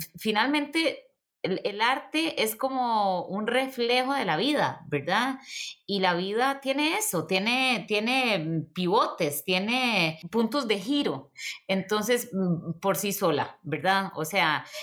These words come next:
eh, en un momento todo estaba bien y de pronto, no sé, se vino un temblor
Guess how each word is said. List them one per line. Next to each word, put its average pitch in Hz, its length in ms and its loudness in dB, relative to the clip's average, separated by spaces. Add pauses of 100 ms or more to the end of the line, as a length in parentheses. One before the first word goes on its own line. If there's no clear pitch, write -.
(120)
eh, 190 280 4
en 190 140 2
un 233 140 -2
momento 294 500 0
todo 285 220 0
estaba 277 400 -2
bien 311 460 -2
y 202 120 0
de 196 100 4
pronto, 226 760 0
no 170 220 0
sé, 180 380 2 (340)
se 190 220 0
vino 233 260 0
un 269 120 -2
temblor 277 500 0